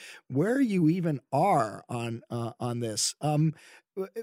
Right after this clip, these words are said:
let's just take, uh, we had a few weeks ago the, uh, the famous Nunes memo, um, which made the charges about the, uh, uh, the fisa warrant on Carter Page.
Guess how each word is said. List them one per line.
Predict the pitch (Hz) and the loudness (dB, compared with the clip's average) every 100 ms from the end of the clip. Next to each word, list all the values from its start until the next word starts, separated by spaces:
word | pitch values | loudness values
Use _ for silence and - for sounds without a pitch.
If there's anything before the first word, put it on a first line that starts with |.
| 226 | -4
let's | 254 285 - | 2 4 4
just | 285 - | 0 2
take, | 208 185 - | 2 2 0
uh, | 165 147 135 127 | 2 2 2 2
we | 143 | 2
had | 143 139 | 2 2
a | |
few | 131 135 | 0 2
weeks | 127 135 139 | 2 0 0
ago | 120 120 117 113 | 2 2 2 2
the, | 113 110 110 | 0 0 0
uh, | 107 107 110 110 113 | -2 -2 -2 -4 -4
the | 117 | -6
famous | 110 131 120 120 - | -4 -2 -2 0 0
Nunes | 131 135 127 110 | 2 2 2 -2
memo, | 117 123 120 113 107 117 - | 0 2 2 4 2 0 -4
um, | 120 113 110 110 110 110 117 | -6 -4 -4 -4 -6 -6 -4
which | 113 110 - | -2 -4 -4
made | 123 113 110 110 110 | -4 -2 -2 -4 -6
the | 107 | -6
charges | - 117 113 113 110 110 | -4 -2 -4 -6 -8 -8
about | 101 107 104 104 - | -8 -6 -6 -8 -8
the, | 107 104 101 | -6 -6 -8
uh, | 104 98 101 95 - _ _ | -10 -10 -10 -12 -18 _ _
uh, | 113 107 104 | -8 -6 -6
the | 104 | -8
fisa | - 113 113 117 110 101 - - - - - | -6 -6 -4 -6 -6 -8 -16 -20 -20 -20 -8
warrant | 123 117 113 107 - | -4 -2 -2 -4 -8
on | 110 107 | -8 -8
Carter | - 120 113 | -4 -4 -4
Page. | - 131 139 143 143 - | 0 4 6 6 4 0